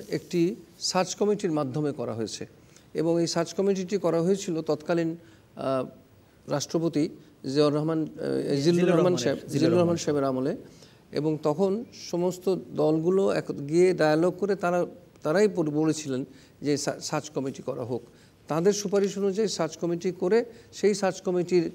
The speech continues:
Speaker 1: যে,
Speaker 2: আচ্ছা।
Speaker 1: আহ, ওই ক-, সুপারিশ করেছিলেন তার মাধ্যমে করা হয়েছে।
Speaker 2: পরের
Speaker 1: আমি বলছি
Speaker 2: প্রসঙ্গে
Speaker 1: এটা
Speaker 2: দিয়ে
Speaker 1: একটা বিরাট পদক্ষেপ।
Speaker 2: আচ্ছা,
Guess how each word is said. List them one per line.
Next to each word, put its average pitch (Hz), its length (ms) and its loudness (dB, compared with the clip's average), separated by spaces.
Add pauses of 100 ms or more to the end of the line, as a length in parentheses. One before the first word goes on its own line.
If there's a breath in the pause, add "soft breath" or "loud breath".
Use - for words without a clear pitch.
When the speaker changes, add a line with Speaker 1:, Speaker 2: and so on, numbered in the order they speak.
Speaker 1:
যে, 151 360 2 (180)
Speaker 2:
আচ্ছা। - 140 -16 (160)
Speaker 1:
আহ, 131 420 -2
ওই 147 200 0
ক-, 165 100 -2
সুপারিশ 170 420 0
করেছিলেন 190 400 2
তার 147 180 2
মাধ্যমে 151 320 0
করা 143 120 -2
হয়েছে। 131 120 4
Speaker 2:
পরের 151 120 4
Speaker 1:
আমি 220 100 4
বলছি 226 80 8
Speaker 2:
প্রসঙ্গে - 220 4
Speaker 1:
এটা - 80 6
Speaker 2:
দিয়ে 233 120 2
Speaker 1:
একটা 208 60 2
বিরাট 220 260 6
পদক্ষেপ। 180 500 2
Speaker 2:
আচ্ছা, 110 200 -16